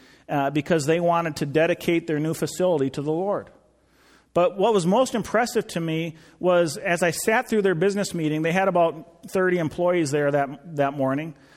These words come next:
It became very clear to me that the Steffens' priorities in their business were not just simply about the bottom line, but their priorities were to use their business to advance kingdom purposes in the lives of their employees, in the community in which they're a part of,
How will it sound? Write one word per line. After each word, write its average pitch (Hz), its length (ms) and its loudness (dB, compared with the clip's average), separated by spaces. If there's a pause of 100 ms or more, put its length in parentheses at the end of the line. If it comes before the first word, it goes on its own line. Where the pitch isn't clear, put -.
(340)
It 196 200 0
became 214 320 -2
very 214 260 4
clear 214 320 2
to 208 80 0
me 175 220 0
that 165 180 0
the 165 80 -4
Steffens' 214 540 -2
priorities 175 720 2
in 160 80 -2
their 156 100 0
business 170 480 -2 (220)
were 170 140 0
not 185 260 2
just 196 180 -2
simply 190 320 0
about 165 260 2
the 160 80 -2
bottom 165 400 2
line, 165 440 0 (160)
but 180 120 0
their 180 120 2
priorities 180 720 4
were 175 120 2
to 170 80 2
use 185 360 0
their 185 160 2
business 170 580 0 (280)
to 180 140 4
advance 175 440 0
kingdom 180 380 -2
purposes 160 600 -4 (220)
in 160 120 0
the 151 80 2
lives 170 420 2
of 165 80 -2
their 165 180 2
employees, 185 640 2
in 165 100 -2
the 143 60 -2
community 175 580 0
in 175 120 0
which 175 180 -2
they're 170 160 2
a 156 60 0
part 175 260 0
of, 180 160 0